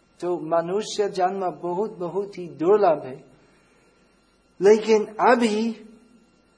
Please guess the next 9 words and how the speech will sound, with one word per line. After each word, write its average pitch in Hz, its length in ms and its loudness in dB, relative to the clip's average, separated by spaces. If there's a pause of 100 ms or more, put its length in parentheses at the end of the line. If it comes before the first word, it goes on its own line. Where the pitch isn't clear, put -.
(1300)
भाग्य 170 420 4
से - 320 -8 (1200)
हम 190 500 2 (160)
इस - 440 -6 (600)
मानव 196 520 2
शरीर 180 640 0
धारण 170 760 2
करते 143 400 -6
हैं। 190 320 -6